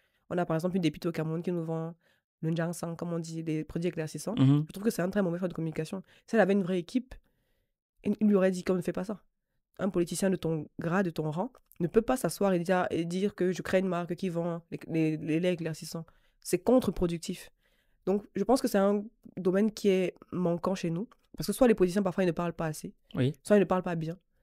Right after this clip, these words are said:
Speaker 1: Soit ils font des choix, voilà, à la, à la volée. Donc, je pense que c'est super important. Et surtout, moi qui veux me lancer en politique, c'était aussi important pour moi de pouvoir comprendre comment s'exprimer, comment pouvoir, comment se tenir, comment gérer son image. Parce qu'effectivement, demain, je,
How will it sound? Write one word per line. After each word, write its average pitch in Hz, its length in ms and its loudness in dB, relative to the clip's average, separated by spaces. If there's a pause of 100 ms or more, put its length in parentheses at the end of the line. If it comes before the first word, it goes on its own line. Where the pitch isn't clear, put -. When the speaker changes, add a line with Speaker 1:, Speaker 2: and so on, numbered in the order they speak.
(480)
Speaker 1:
Soit 208 380 6
ils 214 60 6
font 202 140 2
des 170 100 4
choix, 185 400 0
voilà, 170 220 2 (120)
à - 60 -2
la, 170 80 2
à - 180 -4
la 165 100 -2
volée. 160 360 -6
Donc, 185 160 -2
je - 40 -12
pense 208 120 -6
que 214 80 0
c'est 170 240 0
super 202 280 0
important. 165 400 -2
Et 185 60 -6
surtout, 202 220 0
moi 240 160 6
qui 214 100 -6
veux 202 60 0
me 190 60 0
lancer 170 180 -2
en 165 40 -4
politique, 160 360 -8
c'était - 220 -4
aussi 196 180 0
important 175 300 -4
pour 165 140 -6
moi 170 220 -6 (400)
de 175 60 -4
pouvoir 196 260 2
comprendre 180 480 -2
comment 175 260 0
s'exprimer, 170 500 -6 (140)
comment 190 240 0
pouvoir, 170 240 -8
comment 185 180 -2
se 202 120 -2
tenir, 170 380 -6
comment 190 200 0
gérer 170 200 -2
son - 120 -6
image. 160 460 -6 (480)
Parce 160 140 -6
qu'effectivement, 180 580 -2
demain, 170 260 -2
je, 151 320 -6